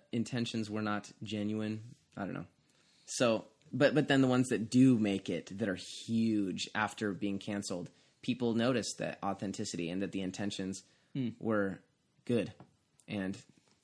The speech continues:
Speaker 1: it was purely to make something awesome and beautiful and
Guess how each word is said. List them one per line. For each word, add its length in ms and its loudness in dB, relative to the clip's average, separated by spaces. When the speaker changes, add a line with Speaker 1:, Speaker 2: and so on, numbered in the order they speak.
Speaker 1:
it 80 -4
was 180 -4
purely 440 0
to 120 -4
make 200 -2
something 520 -6
awesome 460 -8
and 160 -6
beautiful 520 -6
and 320 -6